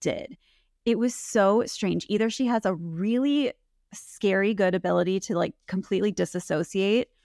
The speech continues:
or maybe she took some Xanax. I don't know, but there was nothing happening. And it was frightening.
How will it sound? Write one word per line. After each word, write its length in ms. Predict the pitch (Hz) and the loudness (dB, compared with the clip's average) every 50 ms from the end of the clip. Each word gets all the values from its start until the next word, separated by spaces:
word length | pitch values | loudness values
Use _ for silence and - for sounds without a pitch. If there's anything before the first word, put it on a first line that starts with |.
| _ _ _ _ _ _ | _ _ _ _ _ _
or 520 | - 208 202 190 185 185 175 160 175 - _ _ _ _ | -2 0 0 2 2 0 0 -2 -2 -4 _ _ _ _
maybe 420 | - 185 185 208 190 185 185 220 254 | -8 -6 -4 -2 -2 -2 -2 -2 -4
she 300 | 220 - - - 226 247 | -4 -6 -4 -2 -2 0
took 220 | - 320 285 285 | 0 0 0 0
some 180 | - 302 285 269 | 0 0 0 0
Xanax. 500 | 254 285 269 269 269 262 262 262 - - - _ _ _ _ - | 2 0 0 2 2 2 0 -2 -4 -10 -20 _ _ _ _ 2
I 140 | 220 226 | 4 4
don't 160 | 226 214 202 190 | 4 4 2 2
know, 160 | 175 156 139 | 0 0 0
but 160 | - 175 175 | -2 -4 -2
there 240 | 190 233 226 196 170 | 0 0 2 0 0
was 260 | 156 139 - 156 151 | -4 -8 -10 -12 -14
nothing 680 | 185 185 175 175 185 190 190 208 - - _ 175 165 165 | -20 -20 -20 -18 -8 0 0 0 0 0 _ -6 -6 -4
happening. 580 | 151 - - - - 147 - - - - - _ _ _ _ _ _ _ _ _ | -4 -6 -6 -6 -6 -10 -10 -8 -10 -10 -10 _ _ _ _ _ _ _ _ _
And 140 | 202 196 190 | 0 2 2
it 80 | 190 151 | 2 0
was 280 | 180 185 180 180 - _ _ _ | 0 -2 -2 -4 -8 _ _ _
frightening. 800 | _ - - - - 170 - - - 90 73 - - 185 180 | _ -20 -4 0 0 0 0 -2 -8 -8 -8 -8 -8 -8 -8